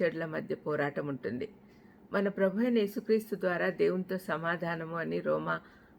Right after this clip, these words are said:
ఐదు ఒకటిలో చెప్పబడి ఉంది. దానియేలు తొమ్మిది ఇరవై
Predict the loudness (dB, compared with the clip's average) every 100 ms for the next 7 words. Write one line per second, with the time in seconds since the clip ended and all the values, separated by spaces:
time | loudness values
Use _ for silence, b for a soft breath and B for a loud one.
0 | -2 0 4 4 4 -2 -6 -4 -6 -4
1 | -2 -2 -2 -4 -8 -16 -20 B B B
2 | B 0 4 6 6 6 4 2 0 0
3 | 0 2 2 2 0